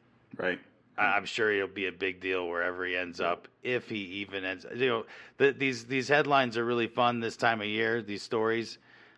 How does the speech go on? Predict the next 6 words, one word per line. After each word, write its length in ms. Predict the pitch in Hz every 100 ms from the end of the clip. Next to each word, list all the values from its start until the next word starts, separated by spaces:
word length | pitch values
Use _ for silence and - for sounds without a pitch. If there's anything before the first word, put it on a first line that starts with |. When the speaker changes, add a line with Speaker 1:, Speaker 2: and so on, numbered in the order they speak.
| -
Speaker 2:
Um, 520 | 104 104 98 92 90 - _ _ _ _ _ _
but, 240 | 123 101 -
uh, 400 | 113 104 101 98 - - -
you 100 | 120
know, 180 | 113 107
there, 160 | 117